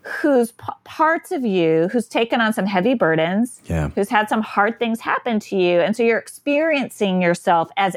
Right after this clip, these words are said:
Speaker 1: an angry person or as a
Speaker 2: Mm.
Speaker 1: depressed person or as a bad person. But that's just a part of you that's gotten, you know, maybe kicked around, what, for whatever
Speaker 2: Right.
Speaker 1: reason. It's
Speaker 2: Right.
Speaker 1: not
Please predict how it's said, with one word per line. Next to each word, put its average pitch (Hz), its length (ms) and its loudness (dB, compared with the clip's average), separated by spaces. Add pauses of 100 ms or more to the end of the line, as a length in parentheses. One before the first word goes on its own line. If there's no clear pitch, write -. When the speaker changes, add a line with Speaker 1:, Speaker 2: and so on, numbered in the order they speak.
Speaker 1:
an 190 140 0
angry 180 320 0
person 165 640 -2
or 180 200 0
as 180 220 0
a 175 60 0
Speaker 2:
Mm. 160 40 0
Speaker 1:
depressed 156 460 -2
person 165 560 -2 (320)
or 185 220 2
as 180 400 0
a 170 280 0 (220)
bad 180 500 2
person. 156 560 -6 (520)
But 254 160 -8
that's 269 280 -6
just 330 160 -8
a 262 80 -6
part 294 440 -2
of 277 120 -2
you 165 600 2
that's 196 260 0
gotten, 202 880 0 (600)
you 208 100 -2
know, 175 80 0
maybe 214 240 0
kicked - 260 -2
around, 214 480 0
what, 226 260 0
for 202 120 0
whatever 196 280 4
Speaker 2:
Right. 185 80 2
Speaker 1:
reason. 214 440 0
It's 151 200 -2
Speaker 2:
Right. - 20 -6
Speaker 1:
not 208 720 0